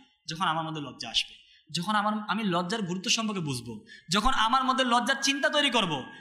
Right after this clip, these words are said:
আর যদি চিন্তা না তৈরি করি, তখন বেহায়াপনা, বেপরদেগি, আল্লাহ তাআলার পানা, নাফরমানিমূলক কাজের মধ্যে নিজেকে ব্যস্ত করে দেবে। যে নবী পাক বলেছেন, "যদি তোমার লজ্জা না থাকে, তবে তুমি যা ইচ্ছা তাই করো।" অর্থাৎ তোমার এখন ইচ্ছা তো গুনাহ করে নাও,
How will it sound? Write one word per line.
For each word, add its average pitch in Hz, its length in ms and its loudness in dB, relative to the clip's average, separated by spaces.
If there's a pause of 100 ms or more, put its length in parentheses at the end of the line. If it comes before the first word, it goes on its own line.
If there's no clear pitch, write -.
(100)
আর 190 100 0
যদি 226 160 -4
চিন্তা 220 320 2
না 220 140 2
তৈরি 214 220 2
করি, 208 240 0 (340)
তখন 170 240 -4
বেহায়াপনা, 156 680 -4 (280)
বেপরদেগি, 156 840 -4 (120)
আল্লাহ 180 360 0
তাআলার 208 220 4
পানা, 175 180 -4
নাফরমানিমূলক 220 760 -2
কাজের 190 240 0
মধ্যে 220 160 -2
নিজেকে 202 280 0
ব্যস্ত 165 280 -4
করে 147 180 -4
দেবে। 131 140 -6
যে 151 60 -2
নবী 156 300 0
পাক 214 280 0
বলেছেন, 208 400 0 (520)
"যদি 170 180 -2
তোমার 208 260 -2
লজ্জা 156 300 2
না 190 120 4
থাকে, 208 320 2 (460)
তবে 175 160 0
তুমি 190 240 -2
যা 165 180 2
ইচ্ছা 202 300 0 (380)
তাই 214 200 0
করো।" 185 220 0
অর্থাৎ 190 300 -2
তোমার 277 200 2 (100)
এখন 269 260 -2 (100)
ইচ্ছা 240 260 0
তো 240 300 2 (280)
গুনাহ 156 160 -4
করে 131 240 -12
নাও, 110 160 -16